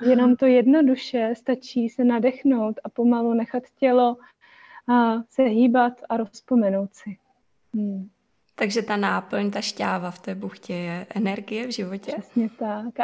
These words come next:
Speaker 1: energie, která pulzuje každou buňkou těla, jednotlivého těla, mě, v tobě, a která je úplně ta sama.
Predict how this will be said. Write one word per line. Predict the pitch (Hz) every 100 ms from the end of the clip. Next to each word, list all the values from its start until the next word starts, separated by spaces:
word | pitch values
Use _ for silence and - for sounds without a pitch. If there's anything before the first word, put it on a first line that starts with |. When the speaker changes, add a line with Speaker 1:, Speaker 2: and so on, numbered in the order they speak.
| -
Speaker 1:
energie, | 233 254 240 262
která | 269 262 254
pulzuje | - 247 247 262 247
každou | 254 233 240 262 262 - - _ 202
buňkou | 254 269 262 240 233 208
těla, | 226 - 254 208 180 247 _ _ _ _ _ _ _ _ _ _
jednotlivého | 254 262 247 254 254 240 220 190 214 214
těla, | 202 226 214 202 208 233 233 _
mě, | 226 226 240 226 226 233 _
v |
tobě, | - 226 208 233 226 220 220 - _ _ - - -
a | 233 233 220 220 _ _
která | - - 247 254
je | 269 -
úplně | 247 277 277
ta | 294
sama. | 285 - 302 285 226 196 254